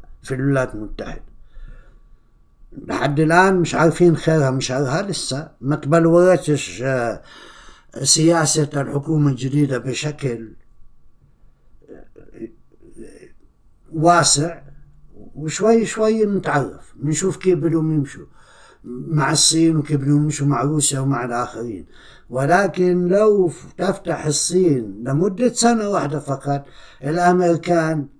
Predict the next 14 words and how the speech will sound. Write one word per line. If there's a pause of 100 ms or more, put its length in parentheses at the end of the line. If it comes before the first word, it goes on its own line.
(560)
وهيهم
أثبتوها، (1080)
بملكوا
ستين
لخمسة
وستين
بالمية
من
الصين
في
خلال
أقل
من
عام،